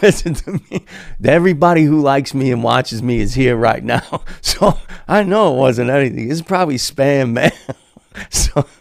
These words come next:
<laughs> that's crazy right there. I don't even, you know <laughs> who's, you know who's getting the goat today?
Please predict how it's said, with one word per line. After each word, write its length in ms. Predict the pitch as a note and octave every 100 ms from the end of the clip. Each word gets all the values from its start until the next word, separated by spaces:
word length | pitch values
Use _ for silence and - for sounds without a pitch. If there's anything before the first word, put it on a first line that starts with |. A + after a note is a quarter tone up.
| -
<laughs> 260 | - G3+ -
that's 460 | C#3+ - - F#3+ -
crazy 460 | - D3 B2+ A2+
right 240 | G#2+ G#2 F#2
there. 240 | B2 G2+ - - -
I 200 | A2+ B2+
don't 220 | G#2 G2+
even, 260 | F#2 F#2 F#2+
you 80 |
know 100 | A#2
<laughs> 120 | - -
who's, 200 | D#3 - - - - -
you 160 | C#3 F#3+
know 200 | C4 B3+
who's 220 | A3 D#3
getting 340 | C#3+ F3+ D#3+
the 60 | C#3
goat 380 | A#2+ B2 C3+ -
today? 400 | C#3 B2+ C3 A#2